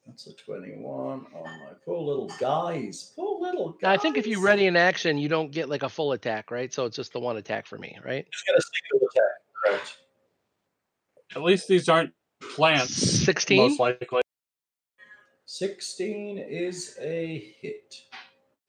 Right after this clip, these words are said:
Speaker 2: And I don't know if they get sneak or not, but, uh,
Speaker 1: I don't think they do.
Speaker 2: All right, so
Speaker 1: They have no
Speaker 2: four,
Speaker 1: discernible anatomy.
Speaker 2: four if they do not get sneak, eight if they do.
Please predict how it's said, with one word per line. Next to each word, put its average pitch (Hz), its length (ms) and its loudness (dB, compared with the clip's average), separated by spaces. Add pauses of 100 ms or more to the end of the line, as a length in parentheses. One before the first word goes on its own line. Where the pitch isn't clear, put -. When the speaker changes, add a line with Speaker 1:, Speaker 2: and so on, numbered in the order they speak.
Speaker 2:
And 139 540 2 (140)
I 151 100 2
don't 156 100 0
know 147 100 4
if 135 80 -4
they 147 100 2
get 131 140 -2
sneak 160 280 -4
or 131 80 0
not, 117 240 -2
but, 113 300 -4
uh, 113 340 0 (1040)
Speaker 1:
I 104 60 -12
don't 143 300 -6
think 147 340 -12
they 131 100 -8
do. - 280 -14 (1500)
Speaker 2:
All - 80 -20
right, - 120 -20
so - 220 -10 (220)
Speaker 1:
They 185 100 2
have 202 140 4
no 214 160 6
Speaker 2:
four, 139 60 4
Speaker 1:
discernible 123 680 0 (240)
anatomy. 101 100 -10 (100)
Speaker 2:
four 208 600 4
if 180 260 0
they 156 180 2
do 151 260 -8
not 143 440 -2
get 135 160 -8
sneak, 117 400 -8
eight 135 260 -6
if 117 140 -18
they 120 120 -6
do. 95 260 -8